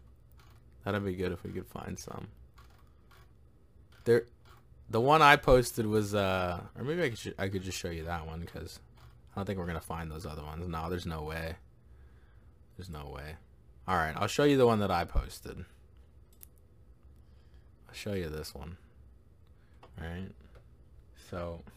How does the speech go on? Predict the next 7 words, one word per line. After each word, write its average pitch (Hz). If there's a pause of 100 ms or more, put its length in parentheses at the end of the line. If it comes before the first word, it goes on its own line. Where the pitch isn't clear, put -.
(100)
<laughs> 117 (2250)
this 120
is 117
the 107
one 101
I 92
posted. 80